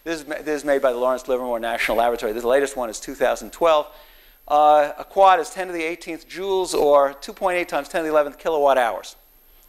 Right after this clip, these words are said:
Okay? The U S uses ninety-five point one quads. That's a quarter of the energy usage in the entire world.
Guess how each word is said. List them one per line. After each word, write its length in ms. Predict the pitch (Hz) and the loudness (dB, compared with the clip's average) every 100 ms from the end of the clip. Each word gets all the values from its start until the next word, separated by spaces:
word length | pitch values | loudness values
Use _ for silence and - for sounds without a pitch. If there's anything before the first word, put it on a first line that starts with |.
| - | -14
Okay? 200 | - 247 - - - - - | -14 -14 -20 -20 -20 -20 -10
The 140 | 160 190 | 0 2
U 160 | 233 | 4
S 200 | 233 214 | 4 2
uses 640 | 185 208 196 196 190 - 190 - - - | -4 -8 -2 0 0 -6 -6 -8 -8 -4
ninety-five 560 | 156 180 202 196 180 180 | 2 2 2 2 2 2
point 260 | - 180 151 | 0 -6 -2
one 240 | 165 165 | -4 -4
quads. 360 | - 196 202 202 | 0 4 4 2
That's 180 | 180 | -2
a 40 | - | -2
quarter 460 | - 180 180 180 | 0 4 4 4
of 260 | 151 151 135 | 2 0 0
the 320 | 156 151 151 | -6 -6 -6
energy 340 | 151 156 151 143 | -2 -2 -4 -8
usage 380 | 139 139 135 | -8 -4 -2
in 100 | 127 | -2
the 80 | 120 | 0
entire 320 | 113 107 113 | -2 -2 -2
world. 220 | 98 - | -2 -8